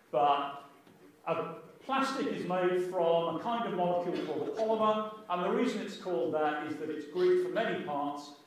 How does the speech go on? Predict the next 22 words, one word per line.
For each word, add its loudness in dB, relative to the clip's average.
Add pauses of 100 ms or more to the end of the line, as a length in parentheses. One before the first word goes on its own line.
(200)
and -2
they -2
essentially -2
consist -6
of -4
lots 0
and -4
lots -2
of -8
repeat -10
units, -16 (360)
all -2
joined -4
together. -14 (1700)
Sometimes -2
we -4
join 0
the -4
individual -6
chains -6
together, -12 (720)
and 0